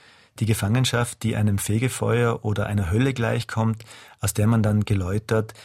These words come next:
wieder in die Heimatgesellschaft zurückkehrt. Aber auch der Versuch, aus der Gefangenschaft zu fliehen, wird vielfältig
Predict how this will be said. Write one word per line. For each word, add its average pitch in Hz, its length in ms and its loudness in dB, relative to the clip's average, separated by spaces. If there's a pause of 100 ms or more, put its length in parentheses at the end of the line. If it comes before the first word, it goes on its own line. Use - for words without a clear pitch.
(160)
wieder 110 240 2
in 107 100 2
die 98 160 2
Heimatgesellschaft 104 880 -2
zurückkehrt. 95 800 -4 (960)
Aber 120 180 2
auch 113 60 0
der - 140 -2
Versuch, 127 500 0
aus 113 220 0
der 117 100 0
Gefangenschaft 110 600 0
zu 104 80 -2
fliehen, 131 640 0
wird 120 300 -2
vielfältig 113 880 -4